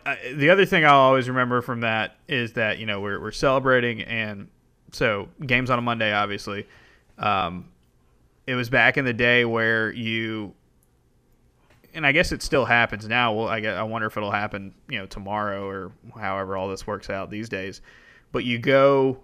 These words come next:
to get the national championship gear at the store. The, in, in the, in the, in the case for us, it was,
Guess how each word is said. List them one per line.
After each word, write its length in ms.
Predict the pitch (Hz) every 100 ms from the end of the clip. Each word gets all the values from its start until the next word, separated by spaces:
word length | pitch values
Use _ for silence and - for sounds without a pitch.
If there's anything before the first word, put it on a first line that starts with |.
| _
to 120 | -
get 380 | 117 117 113 - _
the 180 | 151 127
national 480 | 117 110 110 120 107
championship 720 | - 104 98 98 92 95 113
gear 420 | 98 87 67 - -
at 240 | 113 98
the 80 | -
store. 460 | - - 98 87 80
The, 120 | 104
in, 280 | 95 110 107
in 140 | 110
the, 80 | 110
in 120 | 101
the, 100 | 107
in 120 | 90
the 100 | 113
case 300 | 107 120 113
for 220 | - 110 104
us, 220 | 104 -
it 60 |
was, 260 | 98 101 -